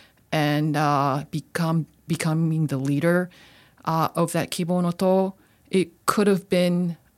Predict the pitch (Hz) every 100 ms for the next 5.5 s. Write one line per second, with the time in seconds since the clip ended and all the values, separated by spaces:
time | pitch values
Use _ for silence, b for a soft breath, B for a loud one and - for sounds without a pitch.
0 | _ 160 147 143 147 143 - - 170 147
1 | 151 - 170 - 156 - 156 151 147 151
2 | B B B B B - - 156 151 147
3 | 147 - - 165 - 160 147 151 - 175
4 | 160 180 175 170 143 160 156 156 160 151
5 | 151 151 220 269 311